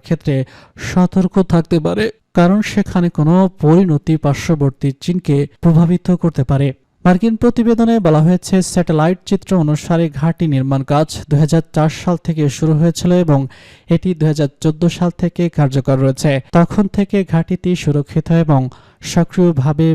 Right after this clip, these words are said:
প্রকাশিত হচ্ছে, যা উত্তর কোরিয়ার ক্ষেপণাস্ত্র পরীক্ষা চলমান অগ্রগতির প্রতিফলন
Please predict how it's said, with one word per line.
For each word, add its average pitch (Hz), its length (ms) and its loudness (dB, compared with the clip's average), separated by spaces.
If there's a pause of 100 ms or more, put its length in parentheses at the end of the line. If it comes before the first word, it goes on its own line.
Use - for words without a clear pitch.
(120)
প্রকাশিত 180 440 -4 (100)
হচ্ছে, 147 240 -2 (280)
যা 170 80 6 (180)
উত্তর 214 280 0
কোরিয়ার 220 380 2
ক্ষেপণাস্ত্র 190 440 -2 (160)
পরীক্ষা 151 340 -2 (160)
চলমান 143 320 0 (180)
অগ্রগতির 147 540 -2 (100)
প্রতিফলন 160 560 -2